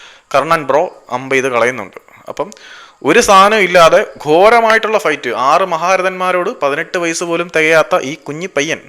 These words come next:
പോക്സോ കേസാവണ്ടാണ് ഇപ്പോഴാണെങ്കിൽ, അത് പോട്ടെ. ആ,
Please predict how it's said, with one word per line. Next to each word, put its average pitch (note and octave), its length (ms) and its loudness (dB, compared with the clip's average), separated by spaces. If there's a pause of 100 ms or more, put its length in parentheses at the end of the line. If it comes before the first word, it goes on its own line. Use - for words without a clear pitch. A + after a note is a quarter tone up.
(120)
പോക്സോ A#2 340 -2
കേസാവണ്ടാണ് E3+ 680 2
ഇപ്പോഴാണെങ്കിൽ, D3 520 0
അത് C#3+ 120 -2
പോട്ടെ. D#3 160 -2 (1300)
ആ, - 20 4